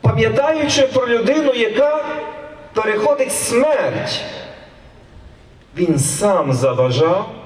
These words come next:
своєю власною смертю смерть знищити.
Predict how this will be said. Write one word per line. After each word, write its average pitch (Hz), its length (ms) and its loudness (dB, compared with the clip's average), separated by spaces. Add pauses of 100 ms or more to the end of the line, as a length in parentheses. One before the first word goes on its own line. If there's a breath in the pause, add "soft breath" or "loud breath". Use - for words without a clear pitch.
(480)
своєю 165 520 2
власною 180 760 0
смертю 156 1000 0 (760)
смерть 139 380 0
знищити. 120 760 0